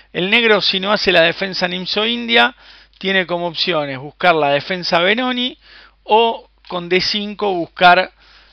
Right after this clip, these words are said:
la defensa Gambito de Dama rehusado, porque si el negro no hace ninguna de esas dos opciones, el blanco llegaría a jugar E cuatro y a armar un super centro con esos tres peones.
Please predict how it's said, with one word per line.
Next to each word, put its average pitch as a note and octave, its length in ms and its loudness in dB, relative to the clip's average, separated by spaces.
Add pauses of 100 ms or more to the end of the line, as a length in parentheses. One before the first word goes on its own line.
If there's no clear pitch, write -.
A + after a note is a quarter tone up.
(140)
la E3 160 6
defensa E3 960 0
Gambito D#3+ 460 -2
de D#3 100 4
Dama E3 320 2
rehusado, E3 800 4 (540)
porque G3 680 0 (1300)
si - 160 -4
el D#3+ 100 -2
negro F#3+ 240 2
no F3 140 0
hace F3 180 -2
ninguna F#3 560 -2
de E3 80 0
esas D#3+ 220 -2
dos D#3+ 160 -6
opciones, F3+ 580 -4 (420)
el D#3 120 -10
blanco F3+ 340 0
llegaría E3+ 680 4
a D#3 60 4
jugar F3+ 360 0
E F3+ 120 0
cuatro G3+ 600 2 (460)
y G#3+ 140 0
a G3+ 100 10
armar F3 360 4
un E3 160 -8
super E3 440 0
centro E3+ 460 -2
con D3 140 -6
esos D3 240 -8
tres C#3+ 180 -6
peones. A#2+ 640 -6